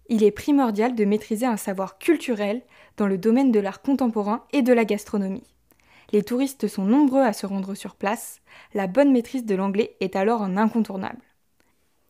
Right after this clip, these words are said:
Cette enseigne entrant dans le haut de gamme exige un certain savoir-être. Outre la posture professionnelle, il faut posséder une certaine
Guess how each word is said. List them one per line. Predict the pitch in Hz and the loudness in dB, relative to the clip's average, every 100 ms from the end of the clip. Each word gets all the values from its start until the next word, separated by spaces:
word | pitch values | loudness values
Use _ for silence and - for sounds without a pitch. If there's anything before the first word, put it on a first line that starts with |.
| _ - _ _ | _ -20 _ _
Cette | - 208 214 | -4 -2 0
enseigne | 220 320 330 | -2 -2 -2
entrant | 196 - 277 | -2 -4 -2
dans | 226 | 0
le | 190 - | -2 0
haut | 247 | -2
de | 190 | 0
gamme | 190 208 240 _ _ | -2 -4 -6 _ _
exige | 233 208 302 294 | -4 0 -2 -2
un | 220 | -4
certain | 208 220 214 254 | -4 -4 -2 -4
savoir-être. | 247 220 196 - - - - _ _ _ _ _ | -2 -2 -2 -4 -10 -18 -20 _ _ _ _ _
Outre | 311 - 233 | 0 2 0
la | 190 | 0
posture | - 262 - 277 | -2 -6 -4 -6
professionnelle, | - 247 220 - 180 180 226 - _ - - | -2 -2 -2 -6 -6 -8 -12 -16 _ -20 -6
il | 240 | -4
faut | 214 226 | -2 -2
posséder | 269 294 294 233 | -2 -2 -2 0
une | 285 208 | 0 0
certaine | 233 208 196 214 | -2 -6 -8 -8